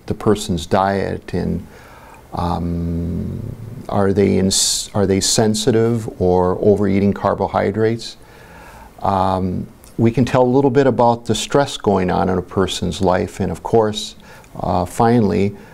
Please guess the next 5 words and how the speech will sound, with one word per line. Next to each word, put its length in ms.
um, 600
um, 680
their 280
metabolic, 1000
or, 540